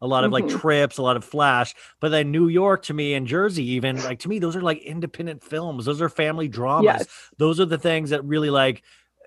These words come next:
Speaker 1: you know, I said this yesterday, it's like, that feed my soul, that I really like, wow, I wanna rewatch that 'cause that's really, like, even last week
Speaker 2: Mm-hmm.
Speaker 1: with, like, J-, like, the Jennifer Aiden family stuff, I'm kinda weirdly into it, you know?
Speaker 2: I was really, at first, you know, you're always kinda skeptical when they bring a new housewife in. You're like, "How do they fit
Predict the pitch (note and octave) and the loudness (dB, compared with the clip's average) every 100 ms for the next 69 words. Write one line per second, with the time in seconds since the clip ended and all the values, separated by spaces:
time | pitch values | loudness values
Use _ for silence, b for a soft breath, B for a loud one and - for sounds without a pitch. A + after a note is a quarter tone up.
0 | _ E3+ C#3+ C3 D3 C#3 C#3+ C#3 D3 C3 | _ -2 2 2 0 0 0 2 0 0
1 | D3 C3 C3 - D#3 D3+ C#3+ C3+ - E3 | -2 0 -2 -2 -4 -2 0 -2 0 0
2 | A2+ A#2+ B2+ A#2+ C3+ C#3 C3 A#2 D3 D#3+ | 2 2 0 0 0 0 0 -2 0 4
3 | D#3 D3+ C#3 D3 D3 C#3+ C#3 C#3 C#3+ D3+ | 6 6 6 2 -2 -2 2 2 2 2
4 | B2+ - C3+ C3 - C#3+ C#3+ - B B | -2 0 -2 -2 0 0 0 -2 B B
5 | F#3 A3 A3 G#3 G3 F#3+ G3 G3+ G3+ F3+ | 0 2 2 2 2 4 2 0 0 0
6 | E3 D#3+ C3 D#3+ E3 D3+ B2 D3 D3+ E3 | 2 0 -2 -4 -2 0 0 0 2 0
7 | E3 D#3 D3+ D3+ C3+ C#3+ D#3+ C3+ - A2 | 0 0 0 -2 0 0 0 -2 -2 -4
8 | G#2 B2 D#3 F3 F#3 C3+ C3+ E3+ F#3+ F#3 | -2 -4 0 2 2 2 0 2 2 2
9 | A3+ - A2 - C3+ C#3 D3 C#4+ b b | 0 -4 -4 -4 -2 2 2 0 b b
10 | _ _ _ - G#3+ D#4 A#4 F#4 B3 D4 | _ _ _ -4 2 4 4 4 -2 -2
11 | D4+ C#4+ C4+ A#3 - A#3 A#3+ - C4+ C4+ | -2 0 2 2 4 4 4 4 4 4
12 | C4 C4 D4+ D#4 D#4 C#4+ - A3 - A3+ | 6 4 2 0 -2 -2 0 -2 -2 -4
13 | B3+ A#3+ G#3+ G3+ G3 G3 E3+ E3 E3 - | 0 0 0 -2 -6 -4 -4 -4 -6 2
14 | G3 F#3 F#3 F#3 F3+ E3+ F3 - F3+ F#3+ | 2 2 -2 -2 -2 -2 -4 -2 0 2
15 | G3+ G3 F3 F3+ - F3 | 2 0 0 -2 -4 -6